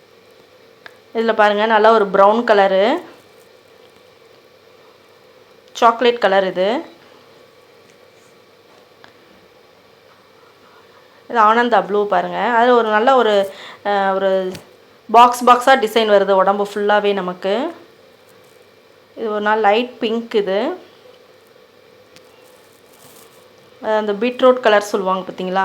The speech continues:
அந்த மாதிரி கலரு. எல்லா கலர்ஸுமே ரொம்ப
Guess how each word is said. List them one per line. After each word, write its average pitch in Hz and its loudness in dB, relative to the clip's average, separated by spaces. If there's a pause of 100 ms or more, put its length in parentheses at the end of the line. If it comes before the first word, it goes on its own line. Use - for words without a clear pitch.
அந்த 180 -6 (100)
மாதிரி 185 -6 (680)
கலரு. 180 -6 (3500)
எல்லா 233 2
கலர்ஸுமே 233 2
ரொம்ப 208 0